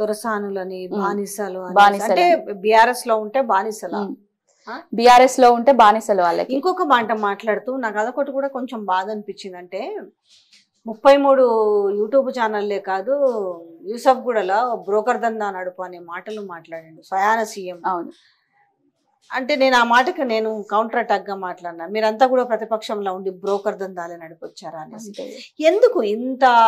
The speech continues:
Speaker 1: ఓకే మీరు అనుకున్నారు, అధికారంలోకి వచ్చిర్రు,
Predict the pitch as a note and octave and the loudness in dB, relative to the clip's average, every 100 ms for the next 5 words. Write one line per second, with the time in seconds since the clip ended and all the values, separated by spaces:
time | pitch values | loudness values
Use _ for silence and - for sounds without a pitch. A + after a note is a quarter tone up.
0 | G#3+ - - A#3+ A#3 G3+ G#3+ G#3 G#3+ G#3+ | 6 2 -4 -4 -2 -2 0 0 0 -4
1 | A#3 A#3 A#3+ F#3+ G#3 G#3+ G#3 G#3 G3+ F#3+ | -4 -2 0 -2 -2 -6 -6 -8 -10 -10
2 | - G#3 F3+ | -12 -12 -12